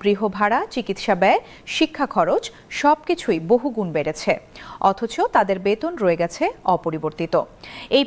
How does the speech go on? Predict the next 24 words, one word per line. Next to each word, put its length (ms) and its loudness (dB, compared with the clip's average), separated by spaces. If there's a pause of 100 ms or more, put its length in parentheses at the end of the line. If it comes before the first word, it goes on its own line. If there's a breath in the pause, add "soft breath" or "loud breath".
পরিস্থিতিতে 540 0 (200)
নবম 320 2 (100)
বেতন 300 0
স্কেল 240 2 (140)
তাদের 380 0
জন্য 140 -4 (140)
এখন 240 -6
একটি 160 -4 (360)
জরুরি 420 4
প্রয়োজন। 420 0 (440)
তবে 180 4 (120)
কয়েক 220 2 (100)
সপ্তাহ 300 -4 (160)
আগে 240 0 (140)
সচিবালয়ে 600 0
ঘটে 260 0
যাওয়া 180 2 (120)
একটি 180 -4 (120)
ঘটনা 300 0 (200)
কর্মচারী 480 0 (160)
আন্দোলনের 440 -2 (100)
ধরনে 320 0 (120)
প্রভাব 320 0
ফেলেছে। 380 -4